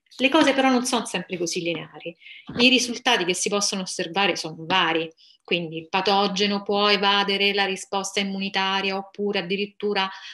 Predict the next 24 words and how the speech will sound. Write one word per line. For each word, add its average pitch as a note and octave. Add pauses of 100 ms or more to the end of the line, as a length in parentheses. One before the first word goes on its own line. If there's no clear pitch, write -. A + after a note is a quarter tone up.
(100)
la G#3
altera, F3 (640)
le C4+
difese B3+
immunitarie A#3+
possono A#3
non A#3
essere A#3
sufficienti A#3 (720)
e G3+
quindi E3+ (600)
questo -
controllo F3+
non A3+
avviene D#3+
in F3
maniera E3+
regolare E3 (200)
e -
l'infezione A3+
non F#3+
viene E3 (160)
eliminata F3
rapidamente. E3+